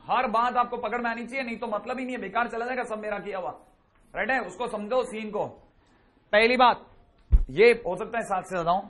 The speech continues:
लेकिन आपका ध्यान इस पे होना चाहिए। एक एक वाले कितने square होंगे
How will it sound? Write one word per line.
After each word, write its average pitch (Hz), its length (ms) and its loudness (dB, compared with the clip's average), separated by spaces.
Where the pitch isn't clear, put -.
लेकिन 175 220 -4
आपका 202 220 0
ध्यान 185 260 0
इस 185 200 -8
पे 202 60 -2
होना 175 180 0
चाहिए। 151 240 -10
एक 220 260 2
एक 285 160 6
वाले 247 280 8
कितने 254 400 -2
square 220 340 6
होंगे 190 340 2